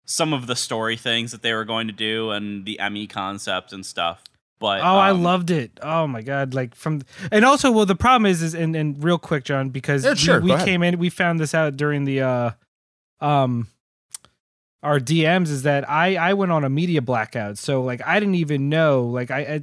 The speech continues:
Speaker 2: I, I, I now know that it's not a spoiler that a certain boss returns, but I went in completely blind and was blown away by that moment. I was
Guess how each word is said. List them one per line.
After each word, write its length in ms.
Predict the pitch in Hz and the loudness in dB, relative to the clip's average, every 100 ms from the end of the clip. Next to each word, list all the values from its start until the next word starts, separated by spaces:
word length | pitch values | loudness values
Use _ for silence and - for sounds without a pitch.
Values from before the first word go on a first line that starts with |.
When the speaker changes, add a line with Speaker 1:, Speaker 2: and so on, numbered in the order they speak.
| 143 | -6
Speaker 2:
I, 180 | 151 - | -8 -8
I, 180 | 120 131 135 | -10 -10 -8
I 80 | 135 | -6
now 300 | 135 147 180 | -2 0 2
know 160 | 160 143 | 2 2
that 160 | 139 | 0
it's 120 | 127 | -2
not 200 | 139 151 | 0 0
a 40 | 175 | 0
spoiler 560 | - - 135 127 120 113 | -4 -4 -2 -2 -2 -2
that 280 | 120 120 - | -4 -4 -6
a 120 | 131 | -10
certain 420 | 117 151 135 123 | -6 -6 -4 -4
boss 360 | 117 117 120 - | -4 -4 -4 -8
returns, 640 | 117 - 117 113 110 107 - _ _ _ _ _ - | -12 -10 -8 -6 -6 -8 -14 _ _ _ _ _ 0
but 280 | 147 143 - | 2 2 2
I 360 | 147 180 196 170 | 2 4 4 2
went 200 | 160 151 | 2 2
in 400 | 143 127 117 - | 0 0 -2 -6
completely 640 | - 139 120 - 160 147 131 | -6 -4 -4 -2 -2 0 -2
blind 600 | 120 131 131 120 107 101 - _ - | -2 0 0 -2 -4 -8 -12 _ -8
and 220 | 135 131 | -4 -2
was 120 | 123 | -2
blown 460 | 110 135 151 151 147 | -2 0 4 4 4
away 240 | 139 135 | 2 0
by 200 | 131 123 | 0 -2
that 200 | 113 107 _ _ _ | -2 -6 _ _ _
moment. 460 | 135 123 113 101 92 | -4 -2 -4 -6 -8
I 120 | 127 | -6
was 360 | 131 120 110 | -4 -4 -6